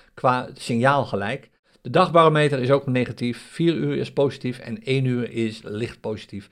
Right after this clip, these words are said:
Min of meer stagnerend op het ogenblik. Het maakt het relatief makkelijk nu om te traden als je trade volgens de Crypto Coins daytrading strategie. Maar hou die dagbarometer in de gaten en let even op het nieuws vanmiddag. Als die winstcijfers komen van die bedrijven die vallen tegen,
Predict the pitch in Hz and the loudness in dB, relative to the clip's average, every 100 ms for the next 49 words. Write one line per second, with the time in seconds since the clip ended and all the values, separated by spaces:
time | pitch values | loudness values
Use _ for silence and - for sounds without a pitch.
0 | _ _ - 156 139 127 113 - 110 110 | _ _ -6 -4 -2 -2 -2 -4 -4 -2
1 | 107 101 92 - 92 92 87 90 _ _ | -2 -4 -6 -4 -4 -4 -10 -14 _ _
2 | _ 180 185 208 220 170 180 196 180 131 | _ -4 2 0 2 6 6 6 2 0
3 | 107 135 - 143 - 117 117 123 127 - | 0 0 0 -2 -2 -2 0 0 -2 -8
4 | - 110 110 - 104 - 117 113 110 - | -2 -2 -2 -8 -10 -2 0 0 -2 -8
5 | 110 - 104 107 101 - 98 - - 113 | -8 -6 -4 -4 -4 -4 -6 -6 -4 -4
6 | - 101 104 104 156 170 170 160 156 147 | -4 -6 -6 0 2 2 2 0 0 -2
7 | 143 135 135 131 131 - _ - 101 131 | -2 -2 -2 -6 -6 -16 _ -4 0 2
8 | 120 120 - 107 110 110 107 104 - 127 | 4 2 4 4 4 2 0 -2 0 0
9 | 131 - 117 113 - _ _ - 139 151 | -2 -4 -8 -8 -14 _ _ 0 2 2
10 | 147 139 113 131 127 113 107 95 87 - | 2 2 2 2 2 0 -2 -2 -6 -6
11 | 120 143 113 135 180 180 147 131 - 143 | -4 0 0 0 0 2 0 0 2 4
12 | 165 - 135 120 123 127 135 123 113 117 | 4 -2 -4 -2 0 0 0 -4 -6 -6
13 | 110 - 135 151 147 | -6 -4 -4 -2 -6